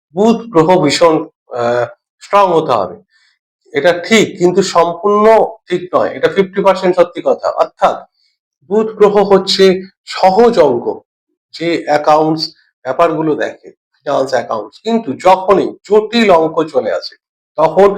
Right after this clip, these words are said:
মঙ্গল শুভ না হলে, মঙ্গলের সঙ্গে বুধের সম্পর্ক না তৈরি হলে, তারা জটিল অঙ্ক, এক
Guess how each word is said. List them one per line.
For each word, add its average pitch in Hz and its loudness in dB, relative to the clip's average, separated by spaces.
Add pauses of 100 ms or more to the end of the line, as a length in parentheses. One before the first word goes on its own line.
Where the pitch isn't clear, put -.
(340)
মঙ্গল 220 4
শুভ 170 -8 (180)
না 165 6
হলে, 160 2 (140)
মঙ্গলের 202 -2
সঙ্গে 185 2
বুধের 190 2 (640)
সম্পর্ক 156 0
না 156 2 (120)
তৈরি 180 2
হলে, 143 0
তারা 151 0 (600)
জটিল 190 -2
অঙ্ক, 147 2
এক 165 2